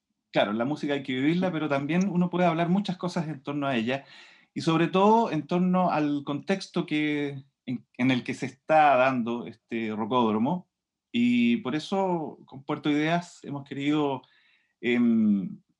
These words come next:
ahondar un poco en la experiencia de la música.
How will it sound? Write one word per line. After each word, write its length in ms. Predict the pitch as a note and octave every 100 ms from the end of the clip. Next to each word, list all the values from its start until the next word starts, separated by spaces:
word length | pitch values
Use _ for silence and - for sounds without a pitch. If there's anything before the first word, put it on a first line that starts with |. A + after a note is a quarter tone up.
| _ _ _ _ _ -
ahondar 420 | C3 C#3+ D3 F3
un 140 | F#3
poco 360 | F#3 G3 G3 G#3
en 120 | C#3+
la 60 | C#3+
experiencia 800 | C#3 - C#3+ C#3+ D#3+ D#3+ - D#3+
de 80 | C#3+
la 100 | A#2+
música. 600 | B2+ C#3 - F#2+ C#2+